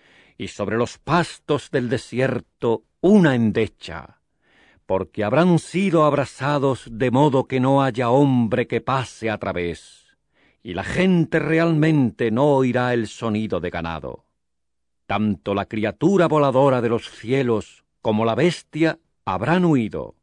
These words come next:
se habrán ido, y ciertamente haré de Jerusalén montones de piedras, el albergue de chacales, y de las ciudades de Judá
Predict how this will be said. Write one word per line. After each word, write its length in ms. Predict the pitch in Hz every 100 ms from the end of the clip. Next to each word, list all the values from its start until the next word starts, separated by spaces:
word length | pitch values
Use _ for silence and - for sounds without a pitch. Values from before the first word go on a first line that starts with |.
| _
se 260 | _ - 135
habrán 300 | 135 202 196
ido, 420 | 147 104 69 - _ _ _ _ _ _ _
y 120 | 92
ciertamente 1040 | - 123 180 190 - 175 170 147 123 - 120
haré 220 | 117 135
de 100 | 123
Jerusalén 880 | - 120 117 107 98 120 113 104 - _ _
montones 1000 | - 107 104 90 _ 151 170 143 120 -
de 100 | 123
piedras, 840 | 113 107 113 101 76 67 - _ _ _ _ _
el 140 | 123 117
albergue 640 | 127 123 143 214 170 127
de 120 | 143 131
chacales, 880 | 135 - 123 87 69 - _ _ _ _ _ _ _
y 160 | 135 139
de 120 | 123
las 180 | 117 98
ciudades 720 | - 127 120 165 160 147 -
de 160 | 120 131
Judá 520 | - 120 113 127